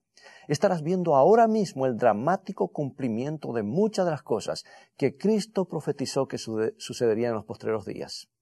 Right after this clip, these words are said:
Una de las vistas, eh, panorámicas más hermosas de toda Judea en los días de Jesús era el Templo de Salomón. Era un edificio imponente, impresionante, magnífico,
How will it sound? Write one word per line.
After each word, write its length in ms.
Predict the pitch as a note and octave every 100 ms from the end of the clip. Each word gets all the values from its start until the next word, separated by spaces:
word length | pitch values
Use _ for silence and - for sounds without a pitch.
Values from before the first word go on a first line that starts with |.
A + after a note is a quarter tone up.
| _ _ _ _ - - _
Una 160 | F#3 G3+
de 60 |
las 120 | E3+
vistas, 680 | G3+ F#3+ - D3 - - - _ _ _ _ _ _
eh, 220 | - A#2 - E2+ - _
panorámicas 720 | F3+ D#3+ D#3 F3+ E3+ D3+ -
más 300 | C#3 F3+ -
hermosas 520 | D3+ B2+ F3 E3 A#2+
de 80 | A2
toda 220 | - D3
Judea 380 | C#3 B2 B2+ C#3
en 40 | A#2
los 120 | G#2+
días 160 | C3+
de 60 | A#2+
Jesús 520 | A2 - B2+ G#2+ - _ _ _ _ -
era 160 | D3
el 100 | C3
Templo 300 | - C3 A#2+
de 60 | A2
Salomón. 500 | G#2 G2 D3+ C#3+ - _ _ _ _ _ _ _ _ _ _
Era 160 | D#3+ D#3+
un 100 | D3
edificio 400 | A#2+ D#3 - B2
imponente, 1000 | A2 - _ _ _ G#2+ A#2 A2 F2+ F#2
impresionante, 800 | G#2 - C3 A2+ G2 B2 G#2+ G2
magnífico, 800 | G2 G#2 G#2 C3 - - -